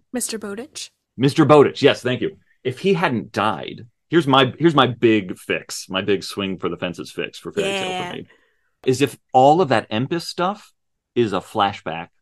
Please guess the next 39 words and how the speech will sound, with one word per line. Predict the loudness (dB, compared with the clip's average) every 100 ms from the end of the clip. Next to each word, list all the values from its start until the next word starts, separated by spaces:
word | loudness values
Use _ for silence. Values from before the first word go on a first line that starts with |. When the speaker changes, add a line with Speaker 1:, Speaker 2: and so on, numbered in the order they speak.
| _
Speaker 2:
of | -2 0 -2 -8 -20 _ 0
Bowditch | 2 2 -2 -8
telling | -4 -4 -2 -6
Charlie | -4 -4 -4
what | -6 -6
happened | -4 -4 -6 -12
to | -14 -10
him. | -10 -10 -16 _ _ _ -6
And | -2
the |
book | 0 0 2
basically | 0 0 -2 -2
ends | 0 0 0 -4 -10 -16 _ _
with | -4 -4
Charlie | -6 2 4 6 2
having | 0 -2
to |
make | -6 -4
the | -6
decision | -4 -4 -4 -4
of, | -4
like, | -6 -8 _ _ _ _ _ _ -4
"Do | 2
I | 4 4
want | 2 -2
to | -6
do | -8 -8
that | -10 -12 -10
too? | -8 -8 -10 -18 _ -8
Do | 0 4
I | 4
have | 4 0
it | 0
within | -6 -6 -4 -4
me | -6
to | -8 -12
be | -10 -10
a | -10
hero?" | -8 -8 -6 -8 -10